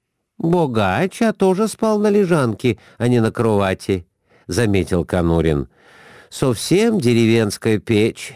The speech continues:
вот как у нас, в Ярославской губернии». «В старину-то, брат, люди проще жили», отвечал Николай Иванович.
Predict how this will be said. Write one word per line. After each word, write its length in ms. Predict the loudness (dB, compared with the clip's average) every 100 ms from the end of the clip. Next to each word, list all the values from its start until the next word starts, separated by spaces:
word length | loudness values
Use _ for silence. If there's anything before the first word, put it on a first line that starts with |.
| -20 _ -4
вот 180 | -2 0
как 280 | -2 0
у 120 | 0 2
нас, 540 | 2 0 -4 -8 -16 -2
в 60 |
Ярославской 880 | 0 2 0 -2 -2 -2 -4 -4 -2
губернии». 1040 | 0 0 0 0 2 2 2 2 0 -4 _ _ _ _ _ _ _
«В 120 | -12
старину-то, 880 | -6 -2 0 0 0 0 -2 -2 -4
брат, 440 | -2 -2 -2 -4
люди 380 | -2 0 0 -2
проще 840 | -4 -2 0 -2 -4 -8 -4 -2
жили», 600 | 0 0 0 0 -2 -6 -12 _ _ _ _ -8
отвечал 640 | -6 -4 -4 -2 0 0
Николай 460 | -2 -2 -2 0 2
Иванович. 580 | 2 0 -2 -6 -12